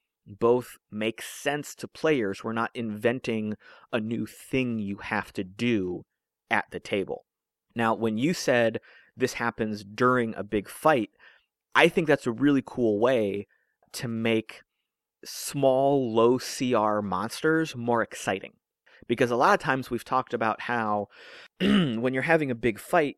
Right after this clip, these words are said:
you kinda have to break it down to a couple big monsters or a giant swarm of small monsters, but those giant swarm of small monsters are so boring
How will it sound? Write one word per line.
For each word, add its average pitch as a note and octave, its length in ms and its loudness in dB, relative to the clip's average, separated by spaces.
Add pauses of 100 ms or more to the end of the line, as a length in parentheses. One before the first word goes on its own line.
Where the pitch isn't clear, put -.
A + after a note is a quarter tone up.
you A#2 240 -6
kinda A#2 260 -4
have G#2+ 180 -6
to A2 100 -4
break G#2 280 0
it - 140 -8
down G#2+ 320 0
to G#2 420 -6
a G#2 60 -10
couple G#2 300 -6
big E3 220 0
monsters B2+ 640 -2
or G2+ 200 -4
a F2+ 40 -4
giant A2 400 -4
swarm A2 320 -6
of F2 80 -14
small C#3 300 0
monsters, G#2 640 -4 (340)
but A#2 160 2
those G#2+ 200 0
giant A2+ 340 -4
swarm G#2 360 -6
of F2 80 -12
small F3+ 260 2
monsters A2 580 -2
are G#2+ 180 -4
so G#2+ 300 -2
boring A2 760 -2